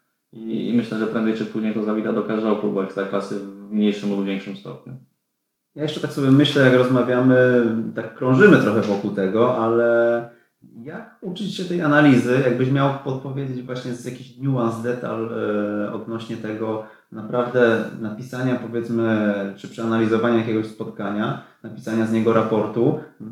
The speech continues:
Speaker 2: żeby później ta osoba została faktycznie przez kogoś oceniona czy zweryfikowana, bo nie wiem, bo to z kolegą mogę sobie zrobić taką analizę, tak? Ale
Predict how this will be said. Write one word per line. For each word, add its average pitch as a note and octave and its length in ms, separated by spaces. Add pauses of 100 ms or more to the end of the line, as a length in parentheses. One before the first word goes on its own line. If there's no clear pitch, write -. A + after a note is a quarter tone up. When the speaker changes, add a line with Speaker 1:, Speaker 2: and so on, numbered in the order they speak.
(160)
Speaker 2:
żeby C3+ 280
później C#3+ 640
ta B2+ 120
osoba C3 520
została B2+ 360
faktycznie C3 400
przez B2+ 180
kogoś B2+ 280
oceniona B2+ 680
czy A#2+ 180
zweryfikowana, B2 600
bo B2 120
nie A#2 100
wiem, G2+ 200
bo G#2 80
to A2+ 100
z - 120
kolegą A2+ 300
mogę A#2 260
sobie A#2 240
zrobić G#2+ 340
taką F#2+ 240
analizę, F2+ 360
tak? G2+ 280
Ale G#2+ 420